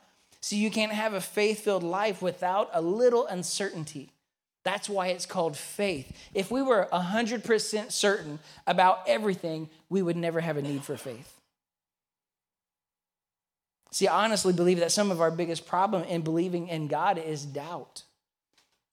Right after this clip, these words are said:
We're so worried that we're gonna look foolish that we're just paralyzed to move in our faith. See, how, how do I know that this is what I'm supposed to do?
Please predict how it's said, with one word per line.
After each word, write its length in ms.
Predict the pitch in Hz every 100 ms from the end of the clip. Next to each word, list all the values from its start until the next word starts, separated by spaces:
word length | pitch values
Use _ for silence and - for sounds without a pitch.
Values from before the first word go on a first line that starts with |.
| _ _ _ _ 147
We're 140 | 175
so 300 | - 254 220
worried 420 | 185 196 208 185
that 120 | 165
we're 120 | 180 180
gonna 160 | 175
look 240 | 170 170 170
foolish 500 | - 208 196 151 -
that 140 | 165
we're 120 | 170
just 300 | 160 170 - -
paralyzed 720 | 196 196 190 147 143 135 -
to 100 | 156
move 360 | 160 170 170
in 120 | 143 135
our 120 | 143
faith. 440 | 147 135 - _ _ _ _ _ _ _ _ -
See, 140 | 156
how, 160 | 185 -
how 160 | -
do 160 | 262 277
I 120 | 262
know 340 | 269 262 285 254
that 180 | 240
this 220 | - 185 165
is 100 | 156
what 140 | 160
I'm 120 | 160
supposed 300 | 151 165 151
to 120 | 160
do? 220 | 147 131